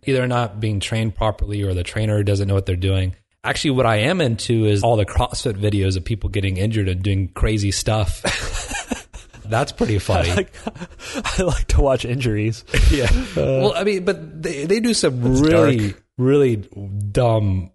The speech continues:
Speaker 1: stuff, and you, and it's obvious bad form. And then, of course, like, it's really what not to do in CrossFit.
Speaker 2: Well, it's one of two things, right? It's either people that are pushed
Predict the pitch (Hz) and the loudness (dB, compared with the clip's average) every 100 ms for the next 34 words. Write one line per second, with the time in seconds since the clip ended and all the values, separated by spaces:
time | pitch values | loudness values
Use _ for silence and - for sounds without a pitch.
0 | - - - 101 87 - 104 135 139 143 | -10 -6 -2 0 0 0 0 0 2 0
1 | 131 - 127 139 123 117 101 110 104 104 | -2 -2 2 2 4 2 0 -2 0 2
2 | 101 - 101 95 90 92 123 120 110 - | 0 -2 -2 0 0 -2 0 0 0 0
3 | 127 113 - 104 95 90 - _ _ _ | 2 2 0 0 0 -2 -6 _ _ _
4 | _ 135 131 147 175 143 110 107 104 101 | _ -6 -2 2 2 2 0 0 -2 -2
5 | 107 98 95 92 92 - 90 85 - 82 | -4 0 0 0 -2 -2 -2 -2 -4 -4
6 | 82 - 185 175 - - 196 202 - - | -4 -2 0 0 -2 -4 0 0 0 0
7 | 131 170 107 104 107 117 - 117 110 - | 0 0 0 0 2 2 0 0 0 0
8 | 135 135 139 131 117 107 - 123 - - | -2 0 0 2 2 2 2 2 0 -4